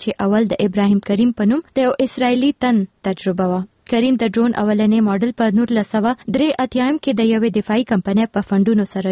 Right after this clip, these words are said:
جوړ کړ چې په هوا کې د اته څلوېښتو ګنټو لپاره پاتې کېدی شو. خو بیا کریم د امریکا د دفاع وزارت پینټاګون کې څوک په دې قانع نه کړل شو چې د هغه د ایجاد مالي ملاتړ وکړي، نو ځکه په نولس سوه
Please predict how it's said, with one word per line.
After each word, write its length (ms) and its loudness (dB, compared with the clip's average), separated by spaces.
جوړ 220 0
کړ 100 0
چې 140 2
په 80 0
هوا 260 2
کې 220 -2
د 180 -2
اته 220 -4
څلوېښتو 580 -2
ګنټو 300 0
لپاره 400 -2
پاتې 260 -2
کېدی 300 0
شو. 120 -4
خو 140 0
بیا 180 0
کریم 260 0
د 100 0
امریکا 320 -2
د 100 -2
دفاع 320 -2
وزارت 460 -2
پینټاګون 500 0
کې 160 -4
څوک 220 0
په 100 0
دې 160 2
قانع 320 2
نه 100 0
کړل 240 0
شو 140 0
چې 340 -4
د 120 2
هغه 240 0
د 200 0
ایجاد 460 0
مالي 240 2
ملاتړ 340 0
وکړي، 280 0
نو 140 0
ځکه 160 -2
په 140 4
نولس 380 0
سوه 180 0